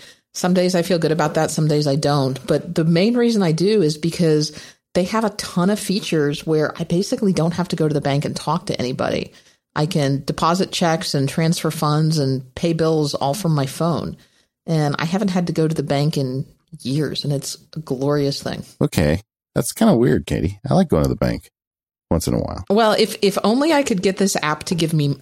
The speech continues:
Speaker 1: actual cash money out of it, it would be perfect. I mean, that's like, it's only four stars because it does not actually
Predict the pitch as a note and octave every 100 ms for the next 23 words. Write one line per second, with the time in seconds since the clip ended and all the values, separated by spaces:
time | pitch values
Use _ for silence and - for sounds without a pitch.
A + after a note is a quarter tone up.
0 | - D3 - D3+ C3+ - D3 C#3+ D#3+ B2+
1 | C#3 E3 F#3+ G#3+ B3+ - F3 D#3 C#3 C3+
2 | C3+ C3 - - - D#3+ D3 C#3+ D#3 -
3 | D3 C3 B2+ - _ _ _ _ _ _
4 | - E3 F3 G3 F#3+ F3+ D#3+ - D3 C#3
5 | D3+ D#3 C#3+ - D3+ D3+ C#3+ C#3+ - D#3
6 | - D3+ C3+ C3